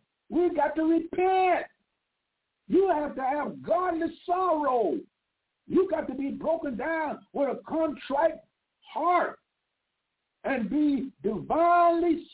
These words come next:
sorry for sinning, sinning against a holy God. God is holy.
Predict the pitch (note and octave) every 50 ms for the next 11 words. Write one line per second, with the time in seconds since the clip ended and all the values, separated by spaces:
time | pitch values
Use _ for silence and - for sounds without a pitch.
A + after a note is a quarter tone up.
0 | - F#4 F4+ F#4 F4+ E4 C#4+ C4 A#3+ B3+ C4+ C#4+ - - _ _ - - A3+ G3
1 | G3+ - - - C4+ E4+ F#4 F#4 F#4 F#4+ F#4+ F#4+ F#4+ F#4+ F#4+ F#4 F4+ - - _
2 | _ _ _ _ _ _ _ _ _ - D#4 F#4 F#4+ F#4 F#4 F#4 F4+ - - -
3 | A#3+ A3+ G3+ G3+ G#3+ - D3 - F4+ F#4 F4+ D#4+ - - _ _ _ _ _ _
4 | _ - D4 C#4+ C4 A#3 G3 F#3+ B3 D4+ E4+ F4+ F#4 F#4 F#4 F4+ F4+ F4+ F4+ F4
5 | E4+ E4+ - _ _ _ _ _ - - C4+ E4 F4 F4 F4 E4+ E4 D4+ C4 A3+
6 | F#3+ - - - _ _ _ _ _ _ _ _ _ _ _ _ _ _ _ _
7 | _ _ _ _ _ G3+ G3 D#4 A3+ B3+ C4 C4 C4 B3+ B3 A#3+ A#3+ G#3+ G3 G3
8 | F#3 - - E3+ F3 E3 D#3 D3 B2+ B2+